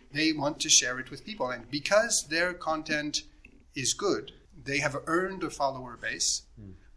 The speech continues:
Speaker 1: based solely on the quality of their contents.
Speaker 2: Mm-hmm.
Speaker 1: And those are the people that we as an agency connect with, because we look for people who are passionate about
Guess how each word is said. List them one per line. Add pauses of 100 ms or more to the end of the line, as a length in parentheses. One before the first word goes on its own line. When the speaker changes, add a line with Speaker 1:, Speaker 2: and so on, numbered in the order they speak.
Speaker 1:
based
solely
on
the
quality
of
their
contents.
Speaker 2:
Mm-hmm. (540)
Speaker 1:
And (120)
those (100)
are
the
people (120)
that
we
as
an
agency (380)
connect
with, (480)
because
we
look
for
people
who
are
passionate (400)
about